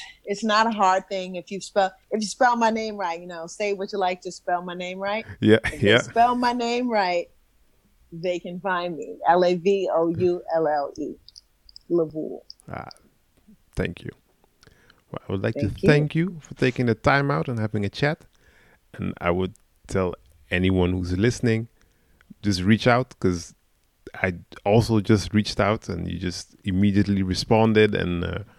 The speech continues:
Speaker 2: you know, you have a nice vibe. Yeah, and I li-, I,
Speaker 1: Thank you.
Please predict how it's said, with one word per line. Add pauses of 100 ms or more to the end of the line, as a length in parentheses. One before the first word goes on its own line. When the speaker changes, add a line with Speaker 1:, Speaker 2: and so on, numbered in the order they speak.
(420)
Speaker 2:
you
know, (400)
you
have (180)
a
nice
vibe. (480)
Yeah,
and
I
li-, (120)
I,
Speaker 1:
Thank
you.